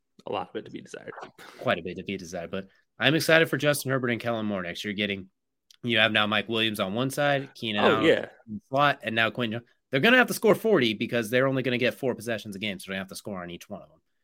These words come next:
Speaker 2: 'cause the other
Speaker 1: Yeah.
Speaker 2: team's gonna run the clock down. But I like their chances to actually score, and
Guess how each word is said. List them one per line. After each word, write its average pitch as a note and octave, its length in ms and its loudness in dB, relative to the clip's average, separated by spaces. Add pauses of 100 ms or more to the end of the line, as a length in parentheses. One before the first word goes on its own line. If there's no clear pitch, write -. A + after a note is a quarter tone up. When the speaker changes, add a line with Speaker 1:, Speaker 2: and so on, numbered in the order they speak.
(200)
Speaker 2:
'cause G#2 160 -4
the A2+ 60 2
other A2 120 4
Speaker 1:
Yeah. A2+ 60 4
Speaker 2:
team's A2+ 200 -4
gonna G#2 160 -4
run G#2 180 -2
the F2 60 -8
clock G2+ 400 -6
down. E2 180 -16
But E2 180 -12 (340)
I G#2+ 40 -8
like F#3+ 220 4
their F3 100 4
chances D#3+ 360 0
to C3+ 140 -2
actually C3 260 -2
score, B2+ 320 -2
and G#2 180 -4